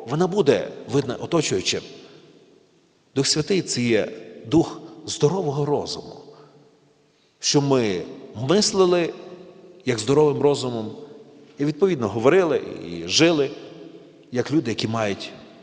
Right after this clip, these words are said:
розум від Бога. Ми прийдемо перед Господа і будемо просити, щоб Господь дав нам тої ласки. Якщо є щось в нашому житті, що стримує, якийсь гріх, який стримує Духа Святого від, е, знаєте, від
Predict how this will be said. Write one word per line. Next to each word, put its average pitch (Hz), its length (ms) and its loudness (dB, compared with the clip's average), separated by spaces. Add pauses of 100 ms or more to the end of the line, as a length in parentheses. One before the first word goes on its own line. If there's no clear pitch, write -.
розум 110 380 -2 (100)
від 104 200 -8
Бога. - 320 -4 (1700)
Ми 135 40 -6
прийдемо 196 320 2
перед 113 200 0
Господа 113 460 0
і 85 340 -4 (380)
будемо 165 260 -2
просити, 175 500 0
щоб 98 340 -2 (600)
Господь 196 260 -2
дав 202 180 0
нам 117 140 2
тої 120 200 2
ласки. 147 480 0 (920)
Якщо 139 240 0
є 254 100 -2
щось 196 200 2
в 156 40 0
нашому 165 380 2
житті, 139 360 -4
що - 180 0
стримує, 143 460 -2
якийсь 135 320 2
гріх, 165 400 0 (340)
який 214 220 0
стримує 226 400 0
Духа 156 280 4
Святого 156 480 2
від, 131 260 2 (180)
е, 107 220 0
знаєте, 139 340 0
від 123 140 0